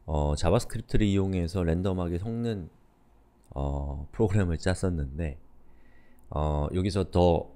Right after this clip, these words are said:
많은 기능이 필요하다면 이 프로그램을 더 복잡하게 발전시켰겠지만 한편으로는 저는 그렇진 않거든요. 그리고 이것보다 훨씬 더 적은 코드로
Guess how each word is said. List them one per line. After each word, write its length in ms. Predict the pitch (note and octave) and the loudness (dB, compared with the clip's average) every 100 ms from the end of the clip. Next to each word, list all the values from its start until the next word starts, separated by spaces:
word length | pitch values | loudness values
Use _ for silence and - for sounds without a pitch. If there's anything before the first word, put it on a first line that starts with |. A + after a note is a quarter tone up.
| - - - | -20 -20 -12
많은 340 | - D2 A#2+ B2+ | -4 0 2 2
기능이 300 | A#2 G2+ F2+ | 0 -2 -4
필요하다면 800 | - E2+ D#2 D2+ D2 F#2 A2 A#2+ - - - | -6 -6 -4 -6 -6 -6 -6 -10 -16 -14 -6
이 80 | F#2+ | -6
프로그램을 600 | - - G#2 G2 F2 D#2+ | -6 -4 -2 -2 -4 -4
더 80 | D#2 | -4
복잡하게 800 | - - G2+ - F2+ - C#2 - - - - - - | -4 -2 -2 0 -2 -4 -6 -8 -16 -16 -16 -14 -4
발전시켰겠지만 1040 | D#2+ - D#2 - - E2 - - F#2 E2+ - - - - - - | -2 -2 -4 -4 -6 -8 -8 -8 -6 -8 -10 -16 -20 -20 -16 -10
한편으로는 580 | G2+ A2 G#2 G2 F#2 | -4 -4 -2 -4 -4
저는 220 | F2 F2+ F2 | -4 -6 -4
그렇진 380 | E2 - - | -4 -6 -6
않거든요. 560 | D2+ - - C#2 C#2 D2+ - - - | -8 -8 -10 -10 -10 -12 -14 -18 -10
그리고 420 | - D2+ C#2 F#2 - - - - - | -4 -4 -4 -6 -8 -16 -20 -20 -6
이것보다 440 | G2 A2+ - A#2 G#2 | 2 2 4 0 0
훨씬 480 | D#3 D#3+ - C#3 C3 | 0 -2 -4 -4 -2
더 280 | A#2+ - - | -2 -4 -8
적은 440 | - F2 F#2+ A2+ G#2+ | -4 -2 0 -2 -4
코드로 520 | - - D#2 D#2 | -6 -4 -4 -4